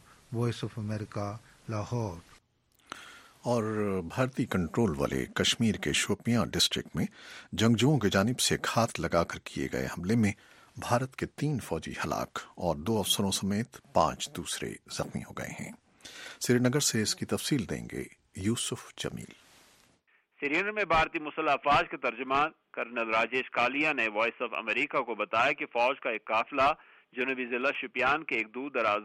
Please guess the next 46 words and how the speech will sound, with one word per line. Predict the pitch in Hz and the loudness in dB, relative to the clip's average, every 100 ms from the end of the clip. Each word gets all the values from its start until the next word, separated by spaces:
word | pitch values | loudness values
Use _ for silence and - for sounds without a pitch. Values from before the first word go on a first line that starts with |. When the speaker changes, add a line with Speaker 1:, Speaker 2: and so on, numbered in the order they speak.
| 104 | 2
Speaker 3:
گاؤں | 110 135 156 | 2 2 -4
کوننگو | - 117 107 104 110 156 | -8 -6 -4 -6 -6 -4
میں | 123 92 - - | 0 -2 -2 -6
ایک | 117 120 - | -4 -4 -2
سرچ | 135 147 | -2 0
آپریشن | 131 117 117 127 110 | 0 0 -2 -8 -6
ختم | 120 131 123 | -6 -6 -6
کرنے | 117 110 | -4 -2
کے | 110 | -2
بعد | 107 107 101 | 0 0 0
لوٹ | 104 123 120 | -2 -2 -2
رہا | 101 95 | -2 -2
تھا | 123 131 156 - | 2 2 2 -2
کہ | - 120 | -8 -6
ملو | 110 139 165 160 | -4 -2 -2 -4
چترگام | - 123 117 117 135 156 | -8 -6 -2 2 2 2
نامی | 120 107 110 | 0 -2 -2
دیہات | 104 98 127 139 | -4 0 2 0
کے | 127 | -4
باہر | 104 92 104 123 | -2 0 0 -2
اس | - - | -6 -10
پر | 104 - _ - | -10 -10 _ -10
شب | 117 - | -10 -8
خون | 127 123 107 | -10 -8 -2
مارا | 98 95 | 0 0
گیا۔ | 98 101 95 82 - _ _ - | 2 2 2 -2 -8 _ _ -4
دو | 131 | 0
افسروں | 123 - 160 - | 0 0 -4 -2
سمیت | 127 113 127 - _ | -2 0 0 -2 _
سات | 143 139 151 - _ | 2 4 2 -4 _
فوجی | 120 113 113 | -2 -2 -2
زخمی | 101 98 123 | -6 -6 -6
ہو | 127 131 | -4 0
گئے | 147 180 - | 2 0 -2
اور | - 117 | -4 -4
ان | 110 | -4
میں | 107 - | -8 -8
سے | 101 | -10
تین | - 143 165 165 | -6 -4 -4 -8
اسپتال | - - 120 123 139 | -16 -10 -2 2 2
لے | 123 95 | 0 -4
جاتے | 90 95 104 | -4 -4 -6
ہوئے | 110 131 | -6 -6
دم | 120 101 104 | -4 -6 -6
توڑ | 101 98 98 | -6 -6 -4
بیٹھے۔ | 92 92 95 | -4 -4 -4